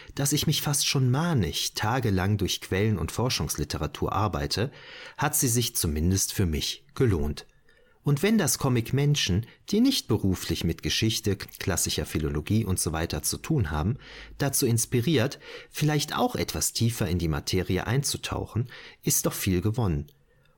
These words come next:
Und letztlich sind es auch die Neuinterpretationen,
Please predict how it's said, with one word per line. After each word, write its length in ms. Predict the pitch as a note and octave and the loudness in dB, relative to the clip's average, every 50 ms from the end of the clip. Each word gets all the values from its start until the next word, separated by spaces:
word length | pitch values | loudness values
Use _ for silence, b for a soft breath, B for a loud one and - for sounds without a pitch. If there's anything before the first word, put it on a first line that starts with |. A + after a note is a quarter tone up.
| _ - | _ -2
Und 180 | F3+ F3+ - - | -2 0 2 2
letztlich 460 | G#3 G#3+ - - - G3+ F#3 - - | 0 0 0 -2 -2 -2 -2 0 2
sind 160 | D#3+ D3+ D#3 | 2 4 4
es 160 | D#3+ - - | 4 2 2
auch 160 | F2+ A2+ A#2 | 0 -2 -2
die 140 | - - C3 | 0 0 2
Neuinterpretationen, 1300 | C3 D3+ F#3 A3 G#3+ F#2 E2 - - - - - D#2+ - - D#2+ D#2 - - - - D#2 D#2+ E2+ A2 C#3 | 4 4 4 4 2 2 0 0 -2 -4 -4 -4 -6 -4 -4 -4 -4 -4 -2 0 0 2 2 2 2 0